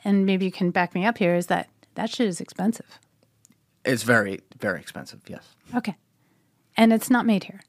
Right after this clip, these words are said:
Speaker 2: I'd have to double check, but I, I'm fairly confident it's not.
Speaker 1: Okay. So we are paying a lot of money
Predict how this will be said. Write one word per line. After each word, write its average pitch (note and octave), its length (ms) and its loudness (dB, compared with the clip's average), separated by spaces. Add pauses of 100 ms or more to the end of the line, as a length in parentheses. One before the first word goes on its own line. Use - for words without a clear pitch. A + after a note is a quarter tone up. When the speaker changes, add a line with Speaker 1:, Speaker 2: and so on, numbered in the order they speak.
(1400)
Speaker 2:
I'd A#2 100 -4
have - 180 -4
to G#2+ 60 -18
double G#2+ 220 -6
check, - 340 -2
but G#2 100 -4
I, F#2+ 140 -2 (280)
I'm A2+ 140 -18 (240)
fairly A2 240 -2
confident - 520 -8
it's - 160 -12
not. - 200 -14 (220)
Speaker 1:
Okay. - 160 -4 (380)
So - 180 2
we C4+ 180 4
are A#3+ 100 4
paying G#3 380 0 (420)
a F#3 60 -4
lot F3 300 4
of C4+ 40 6
money F#3+ 380 0